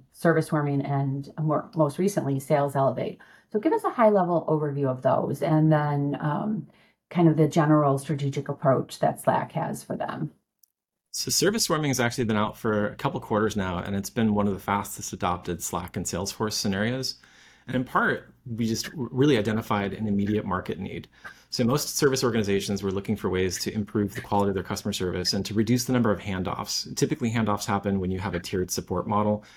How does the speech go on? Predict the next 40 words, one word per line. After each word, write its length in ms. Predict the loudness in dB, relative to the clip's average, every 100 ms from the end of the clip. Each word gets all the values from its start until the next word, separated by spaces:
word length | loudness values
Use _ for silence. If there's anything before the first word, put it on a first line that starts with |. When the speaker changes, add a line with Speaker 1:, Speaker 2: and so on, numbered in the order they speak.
| -20 -16 0
Speaker 2:
where 100 | 2
you 60 |
maybe 140 | 4 2
have 120 | -2
a 60 |
tier 220 | -2 -2 -2
one, 260 | -2 -2
tier 180 | -2 -4
two, 300 | -4 -2 -2
tier 180 | -2 -4
three 300 | -2 -4 -2
agent. 420 | -2 -2 -4 -6 -12 -20 _ _
And 160 | -4 -4
every 240 | 0 0
time 260 | 2 2 2
the 80 | 0
ticket 320 | -2 -4 -2
gets 180 | -4 -2
more 140 | -4
complex 560 | -4 -6 -2 -2 -2 -2
or 80 |
there's 160 | -2 -2
more 160 | -2 -4
information 500 | -4 0 0 0 -2
that 120 | -2
an 80 | -2
agent 260 | -2 -2
needs, 380 | 2 2 2 -2
you 100 | -8
tend 300 | -8 -6 -4
to 80 | -4
pass 320 | -4 -4 -4
that 100 | -6
off 200 | -6 -8
from 180 | -12 -8
stage 260 | -6 -6
one 100 | -6
to 60 | -10
stage 300 | -8 -8 -6
two. 220 | -6 -8